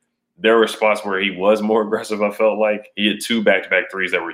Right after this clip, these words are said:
huge in the second half that helped us go out on that run. The third quarter was huge. We've been, we have not done well in third quarters lately. We heard Wes Unseld Junior cussed the team out from Bradley Beal.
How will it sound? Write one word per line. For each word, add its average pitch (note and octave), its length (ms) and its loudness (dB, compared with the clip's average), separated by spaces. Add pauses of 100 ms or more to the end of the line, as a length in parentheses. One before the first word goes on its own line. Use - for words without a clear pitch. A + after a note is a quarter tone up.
(140)
huge G2+ 300 -2
in F2+ 80 -4
the F2+ 80 -8
second F2+ 240 -6
half F2 260 0
that E2+ 260 -6
helped F#2+ 280 -4
us E2+ 100 -10
go F2+ 260 4
out E2+ 180 4 (100)
on E2+ 60 -8
that E2 200 -6
run. E2+ 200 -6
The E2 120 -16
third A2 220 4
quarter G2+ 200 2
was E2+ 140 -10
huge. G2 480 -6 (400)
We've G2+ 240 0
been, G2 400 0
we F#2 120 -6
have G#2+ 160 2
not F#2 260 0
done G2 200 0
well F#2 200 2
in - 80 -12
third F#2 220 2
quarters F2+ 280 -2
lately. F2+ 320 -2
We E2+ 120 -8
heard F#2+ 360 0
Wes F#2 140 2
Unseld F#2 320 -4
Junior F2+ 220 -8
cussed - 500 -4 (400)
the G#2+ 80 -2
team G2 260 0
out F#2+ 300 2
from F2+ 180 2
Bradley F#2 360 2
Beal. G#2 460 2